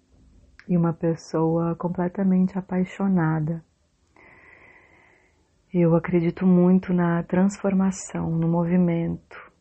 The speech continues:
E tudo o que não tem movimento, é, tá fadado à ruína, tá fadado à negligência, tá fadado à ignorância. Então,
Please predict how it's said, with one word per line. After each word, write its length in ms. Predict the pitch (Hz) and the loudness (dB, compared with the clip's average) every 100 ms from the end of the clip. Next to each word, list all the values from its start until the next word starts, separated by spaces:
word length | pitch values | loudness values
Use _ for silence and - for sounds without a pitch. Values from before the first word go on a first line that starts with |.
| _ _ _ _ _ _ _ - | _ _ _ _ _ _ _ -10
E 380 | 196 175 175 175 | -2 0 0 -2
tudo 320 | 196 190 214 | -2 0 2
o 60 | 196 | 2
que 220 | - 196 | 0 2
não 440 | 190 196 208 226 226 _ | 4 4 4 2 0 _
tem 240 | 180 175 | 2 4
movimento, 920 | 190 175 170 175 165 170 180 180 190 190 _ _ _ - - - - _ _ | 4 4 2 -2 0 -2 -4 -6 -6 -8 _ _ _ -20 -20 -20 -20 _ _
é, 240 | 175 170 175 | -6 -4 -4
tá 160 | 175 175 | -4 0
fadado 480 | 180 170 175 175 185 | 2 4 4 4 4
à 80 | 202 | 4
ruína, 560 | 202 208 196 196 190 | 6 6 6 4 2
tá 140 | 185 175 | 0 -4
fadado 840 | - 175 170 170 170 180 175 170 - | -2 -2 0 2 2 4 4 2 0
à 720 | 170 165 165 170 170 165 170 165 | -4 -2 -2 -2 -2 -2 -2 0
negligência, 1300 | 170 165 170 165 165 165 180 180 - - 170 165 - _ - - _ - | 2 4 2 2 0 0 2 0 -2 -8 -6 -6 -10 _ -20 -20 _ -6
tá 140 | 165 | -6
fadado 540 | - 170 165 165 165 | -2 -2 0 0 0
à 40 | 165 | 0
ignorância. 1000 | 165 165 165 160 156 170 175 - 180 170 _ _ _ - - - _ | 0 0 2 2 2 0 -2 -4 -8 -8 _ _ _ -20 -20 -20 _
Então, 1040 | 170 170 165 170 170 170 175 170 165 165 | -6 -6 -4 -4 -2 0 0 -2 -2 -6